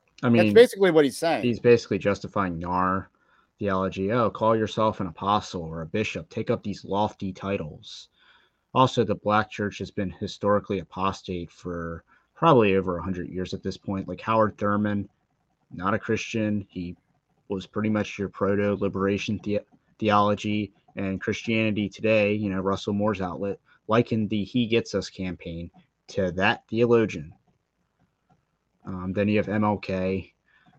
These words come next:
Speaker 1: Um,
Speaker 2: Yeah, M L K wasn't, was pretty heterodox, and people don't wanna talk about that. And too many white churches celebrated him, uh, even though he's basically a communist. So I don't know why, uh,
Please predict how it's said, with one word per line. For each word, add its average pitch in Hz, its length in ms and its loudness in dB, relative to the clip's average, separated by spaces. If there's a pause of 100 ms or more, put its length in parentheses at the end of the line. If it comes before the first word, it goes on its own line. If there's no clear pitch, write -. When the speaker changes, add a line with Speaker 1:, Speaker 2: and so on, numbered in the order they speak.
(140)
Speaker 1:
Um, - 560 -18
Speaker 2:
Yeah, 131 300 -2
M 156 100 0
L 165 100 2
K 160 220 2
wasn't, 147 420 0
was 147 200 0
pretty 147 240 -2
heterodox, 107 720 -2
and 101 180 -12
people 143 240 -6
don't 180 140 0
wanna 185 160 -2
talk 202 280 2
about 147 340 4
that. 127 340 2 (320)
And 131 340 0
too 147 120 0
many 165 180 4
white 175 260 8
churches 170 420 -4
celebrated 143 600 2
him, 117 320 -4 (760)
uh, 104 400 -4 (420)
even 143 220 0
though 156 160 6
he's 147 280 0
basically 170 460 2
a 151 60 2
communist. 156 720 -2
So 113 160 0
I 127 100 2
don't 143 140 -2
know 143 140 -2
why, 147 460 0
uh, 139 440 4